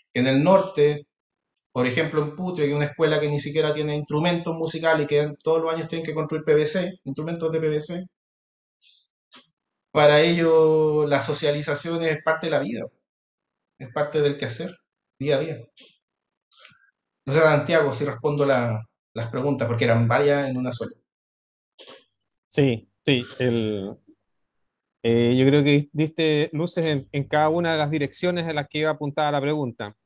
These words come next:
Speaker 2: Eh, bien, por las redes sociales no, no tengo más consultas, eh,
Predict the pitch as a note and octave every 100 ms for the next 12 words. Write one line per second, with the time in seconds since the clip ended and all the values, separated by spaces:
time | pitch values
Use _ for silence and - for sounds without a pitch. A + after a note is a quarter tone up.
0 | _ _ _ _ _ _ C#3+ D3 D3 C#3+
1 | C#3 C#3 C3+ C3+ C3+ C#3 G#3 G3 - _
2 | F#3+ F3 E3+ G3 A3+ A3 - G#3+ G#3 G3+
3 | G3 F3 D#3+ F3 G3 G3 F#3 - D3+ C#3+
4 | A3 A3 A#3 B3+ - _ _ _ E3 C#3+
5 | C#3 C3 B2+ B2+ C3